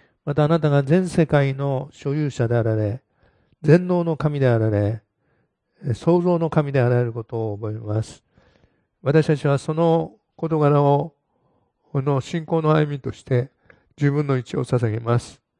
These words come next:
あなたが豊かにこれらの献金を清めて用いてください。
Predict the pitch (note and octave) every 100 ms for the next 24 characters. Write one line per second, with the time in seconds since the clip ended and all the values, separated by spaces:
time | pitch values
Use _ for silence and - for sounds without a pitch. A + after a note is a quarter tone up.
0 | _ _ _ _ _ - D3+ D#3+ D3+ E3
1 | F3+ D#3 D3 C#3+ C#3 C#3 C3 B2+ C3 B2
2 | B2 B2+ A#2+ A#2 A#2+ _ - C#3 C3 B2
3 | A2+ G#2+ A#2+ G#2+ A2 G2+ G#2 A#2 A2 G#2+